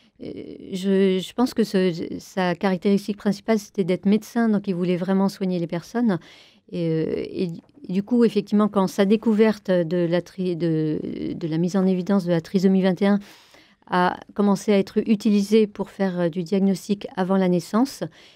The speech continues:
et proposer, euh, un avortement si l'enfant était porteur de cette trisomie vingt et un, ça l'a beaucoup choqué.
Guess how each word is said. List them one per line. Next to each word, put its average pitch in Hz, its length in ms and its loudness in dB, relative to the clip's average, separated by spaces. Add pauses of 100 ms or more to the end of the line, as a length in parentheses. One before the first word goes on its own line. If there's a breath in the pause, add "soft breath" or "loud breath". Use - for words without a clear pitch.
(140 soft breath)
et 185 80 -8
proposer, 196 720 2
euh, 160 580 2
un 175 140 0
avortement 185 580 0 (280 loud breath)
si - 200 -8
l'enfant 190 320 0
était 180 180 -2
porteur 170 300 -6
de 170 80 -2
cette 165 200 -8
trisomie 170 340 -2
vingt 160 180 -4
et 220 40 -2
un, 240 40 0
ça 202 160 -6
l'a 170 140 0
beaucoup 220 400 0
choqué. 208 480 -2